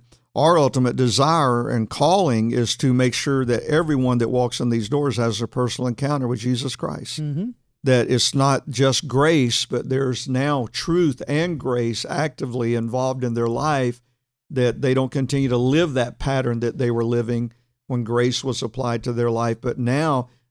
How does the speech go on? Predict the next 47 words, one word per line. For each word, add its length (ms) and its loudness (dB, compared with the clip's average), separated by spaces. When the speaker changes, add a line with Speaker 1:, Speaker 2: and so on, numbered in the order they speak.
Speaker 1:
they 140 0
come 320 -2
to 60 0
Jesus 500 -2
and 220 0
know 180 4
they're 160 2
worthy, 640 2
know 280 4
that 180 4
he 100 4
loves 360 2
them, 300 0
know 200 4
that 160 2
he 60 4
has 200 2
something 340 -4
special 440 -4
for 180 -4
them, 300 0
and 320 2
they 80 6
apply 440 0
the 120 -2
truth 460 -2
of 100 -2
God's 380 -2
word 400 0
that 140 0
says, 480 0
"No, 340 2
if 160 -2
you're 140 2
a 40 -2
believer 540 2
and 100 0
an 80 2
image 320 0
bearer 160 4
of 60 0
Jesus, 560 0
you 160 4
can't 380 0
live 260 2
like 260 0
this. 500 -2